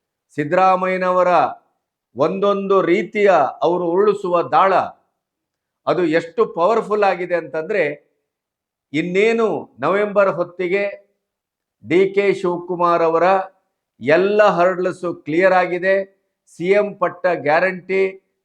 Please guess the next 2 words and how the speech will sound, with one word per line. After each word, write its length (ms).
ಸಿದ್ದರಾಮಯ್ಯನವರ 880
ಪದಚ್ಯುತಿ 1120